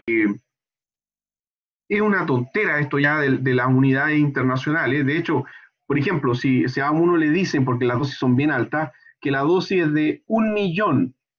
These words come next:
de unidades internacionales.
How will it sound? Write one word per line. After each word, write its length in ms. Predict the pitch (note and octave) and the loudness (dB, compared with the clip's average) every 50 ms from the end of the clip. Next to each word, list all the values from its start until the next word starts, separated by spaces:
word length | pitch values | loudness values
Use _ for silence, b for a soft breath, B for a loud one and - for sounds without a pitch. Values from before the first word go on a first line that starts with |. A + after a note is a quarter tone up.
| _ _ _ _ _ _ | _ _ _ _ _ _
de 180 | - B2+ B2 C#3+ | -4 -2 0 2
unidades 880 | C3+ C3+ C3 C3 C3 C3 D#3 F3 F3+ E3+ F3 F3 E3+ E3+ F3 - _ _ _ _ _ _ | 2 4 4 4 4 2 2 0 0 -2 -2 -2 -2 -4 -6 -12 _ _ _ _ _ _
internacionales. 1080 | - F#3 F3 E3 - - - F3 D3+ D3+ D3+ D3 C#3 - D3+ C#3 A#2+ G#2 F#2+ D#2+ C#2+ - | -2 -2 -2 -2 -4 -6 -4 -2 -2 -2 -2 -2 -2 -2 -2 -2 0 0 -2 -2 -4 -6